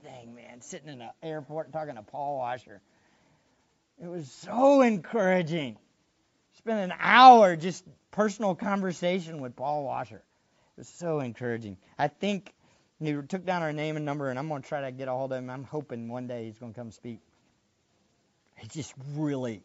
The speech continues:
a neat guy. He's got a heart for missions. He loves people and wants people to know the gospel. He spoke at the conference and did one on the Great Commission and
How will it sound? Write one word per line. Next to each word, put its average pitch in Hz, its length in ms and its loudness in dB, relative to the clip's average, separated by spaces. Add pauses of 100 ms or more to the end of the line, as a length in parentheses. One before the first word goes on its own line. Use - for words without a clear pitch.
(100)
a 123 60 -8
neat 135 340 -6
guy. 104 380 -8 (360)
He's 165 180 -8
got 202 180 4
a 160 60 0
heart 180 320 0
for 131 120 -8
missions. 123 840 -12 (800)
He 139 60 -14
loves 131 800 0 (1080)
people 143 480 -4 (300)
and 143 160 -18
wants 165 460 -4
people 160 340 -10
to 131 60 -10
know 147 260 -4
the 135 100 -8
gospel. 135 460 -2
He 123 100 -2
spoke 170 340 -2
at 170 60 -6
the 135 80 -10
conference 143 540 -6
and 120 280 -12
did 143 180 -6
one 139 180 -6
on 127 100 -6
the 123 60 -8
Great 127 280 -4
Commission 123 480 -8
and 104 140 -10